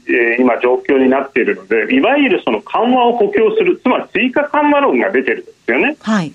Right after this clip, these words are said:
Speaker 1: で、追加緩和となると、またこれは、まあ、基本的にはゴールドに追い風になるんですよ。
Speaker 2: ええ。
Speaker 1: うん。だ-、なので、まあ、ちょっとそのエフアールビーのトーンを見ないと、まあ、た-、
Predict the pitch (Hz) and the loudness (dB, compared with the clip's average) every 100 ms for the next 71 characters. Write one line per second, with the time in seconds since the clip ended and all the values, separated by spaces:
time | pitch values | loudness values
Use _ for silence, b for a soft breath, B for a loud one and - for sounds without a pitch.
0 | _ _ _ _ _ - 165 - 294 277 | _ _ _ _ _ -2 -2 2 0 0
1 | 294 294 311 302 277 208 170 143 156 151 | -2 0 2 2 2 2 0 2 2 0
2 | - 160 135 113 135 151 233 233 220 214 | 2 2 2 2 -2 -2 -2 0 0 2
3 | 214 202 196 190 185 190 - 156 185 190 | 2 2 0 0 0 -2 -4 -2 0 0
4 | 196 - 208 165 117 143 175 143 117 95 | -4 0 2 2 2 2 2 2 -2 0
5 | 117 160 190 190 190 185 170 120 - _ | 0 0 0 0 2 2 2 -2 -10 _
6 | _ - - _ _ - 175 143 - _ | _ -12 -12 _ _ -2 -2 -4 -12 _
7 | _ _ - 101 98 92 117 147 156 170 | _ _ -8 -4 -2 -2 0 0 2 2
8 | 185 143 127 151 131 151 - 269 - 160 | 2 2 2 2 2 0 -2 -2 -2 0
9 | 143 143 202 202 208 220 131 185 180 151 | 0 0 0 0 0 0 0 0 2 2
10 | 117 113 110 95 - 131 123 104 - - | 2 0 -2 -4 -2 2 4 2 0 -6
11 | _ b b _ - 339 330 202 | _ b b _ -2 -2 0 -2